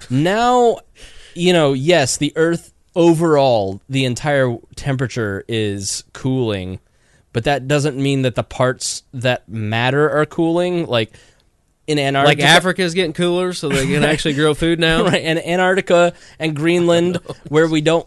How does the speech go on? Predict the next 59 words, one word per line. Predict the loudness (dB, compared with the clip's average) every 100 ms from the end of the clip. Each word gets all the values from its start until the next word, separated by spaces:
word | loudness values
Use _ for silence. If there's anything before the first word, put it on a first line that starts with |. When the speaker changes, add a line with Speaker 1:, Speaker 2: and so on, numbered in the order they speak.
| -4
Speaker 1:
like, | -4 -4 -8 -20 -8
all | -2 0
these | 0 -2 -2
big | -2 -2
fires, | 0 2 4 2 0 -4
these | -4 -2
big | -4 0
wildfires | 2 2 0 0 0 0 -2
in | -2
L | 0
A, | 0 0
basically | 0 -2 -2 -2 -2
that | -2 -4 -2
smoke | -2 0 2 0 0
has | -2 -2
to | -4
go | -4 -2
somewhere. | -2 -2 -2 -4
So | -4 -4
that | -2 -2 0
goes | 0 2
up | 2 0 -2
into | -2 -2 -2 0 2 2 0
Greenland. | -4 -2 0 0 0 -2 -4 -10 -20 _
The | -6 0
ash | 0 0 -4 -10 -10
settles | -8 0 2 2 2
on | 0
the | -2
North | -2 -2 -2
and | -4
South | -2 -2 -4
Poles. | -2 0 0 -2 -6 -12 -20 -20 -20 -8
It | -6 -6 -8 -18
heats | -12 -6 -4 -2 -2
up | -4 -4
those | 0 0 0
Speaker 2:
It | -2
Speaker 1:
ice | -2 0
Speaker 2:
gets | 0
Speaker 1:
shelves. | 0 0 0
Speaker 2:
black, | 0 -2
so | -4 -8
it |
gets | -8 -8
more | -4
Speaker 1:
It | -2
gets | -2 -2
black, | -2 2 2 0
so | 0 0
all | 2 0
that | 2 0 -2
starts, | 0 0 -2
and | -4 -2
then | 0 0 -2
these | -4 -2
massive | -2 0 0 0 0 0 0
mountains | 0 0 -2 -2
of | -4